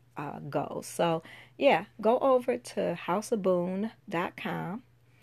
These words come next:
and it's H O U S E O F,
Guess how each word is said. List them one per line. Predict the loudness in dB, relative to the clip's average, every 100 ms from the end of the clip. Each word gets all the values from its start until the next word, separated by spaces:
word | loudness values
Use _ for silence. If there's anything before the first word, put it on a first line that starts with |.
| -20 -20 -20 -4
and | -2
it's | 0 0
H | -2 0
O | 0
U | 2 0 0 2
S | 2 0 -6 -4
E | -2 0 -4 0
O | 4 4 4 2
F, | 2 0 -4 -12